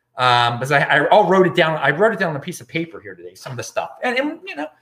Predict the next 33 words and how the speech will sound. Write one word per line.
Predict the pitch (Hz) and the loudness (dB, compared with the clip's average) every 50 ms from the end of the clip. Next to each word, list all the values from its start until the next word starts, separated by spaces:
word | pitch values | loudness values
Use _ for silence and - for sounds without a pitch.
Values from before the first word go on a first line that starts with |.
| _ _ _ | _ _ _
and | 415 440 415 427 392 - | 4 6 6 6 4 4
some | - 453 480 466 453 | 4 4 4 4 4
of | 453 | 4
you | 415 381 | 2 2
tune | - - 370 381 359 | 4 4 4 6 6
in | 294 311 330 320 | 4 2 2 0
for | - | -4
the | 254 254 | -6 -4
crypto | - - 269 - - 240 220 | -2 -2 -2 -2 -2 -2 -2
dividend | 165 190 202 180 190 185 190 196 190 | -2 -4 -4 -2 -2 -2 -2 -2 -2
type | - 180 175 170 | -4 -4 -4 -4
of | - 143 | -8 -12
information. | 147 143 - 131 117 107 101 110 - 214 247 240 - _ _ _ _ _ _ _ _ _ _ _ _ _ _ _ _ _ _ _ _ _ - | -12 -12 -12 -10 -10 -10 -12 -12 -14 -14 -16 -16 -20 _ _ _ _ _ _ _ _ _ _ _ _ _ _ _ _ _ _ _ _ _ 2
Um, | 185 190 185 185 180 170 165 160 - - - _ _ _ _ _ _ _ _ _ _ _ _ _ _ _ _ _ _ _ _ _ _ _ _ _ _ _ | 4 6 6 6 6 4 2 0 -4 -10 -18 _ _ _ _ _ _ _ _ _ _ _ _ _ _ _ _ _ _ _ _ _ _ _ _ _ _ _
yeah, | - 220 262 269 - | 2 2 2 4 4
I | - 262 285 | 4 4 4
came | - - 269 240 226 | 4 0 0 2 2
up | 214 - | 2 0
with | 147 - | 0 0
that | 147 127 120 | 0 0 0
terminology | - 143 117 117 113 107 98 90 82 90 - - 104 | -2 -6 -8 -8 -8 -8 -8 -8 -10 -12 -14 -16 -12
back | 95 131 123 113 - - | -6 -4 -4 -4 -4 -8
in | 117 | -14
twenty | - - 120 113 107 | -16 -16 -16 -16 -16
seventeen. | 101 - - 104 95 95 90 - - - 82 80 80 90 | -16 -12 -12 -10 -10 -12 -16 -18 -20 -20 -20 -20 -14 -12
I | 104 127 147 156 | -4 0 0 2
was | 175 175 170 | 2 0 0
the | - - | -2 -6
first | - - - 233 233 262 - - - - - - - - - - _ _ - | -4 2 4 6 6 6 4 2 -2 -8 -12 -16 -20 -20 -20 -20 _ _ -10
to | - 180 | -8 -8
tell | - - - 196 202 202 208 202 | -8 -6 -6 -2 2 2 2 4
the | 170 175 165 | 2 0 -2
story, | - - - - 196 185 185 170 123 98 - | -4 -8 -6 -2 2 2 2 2 2 -2 -4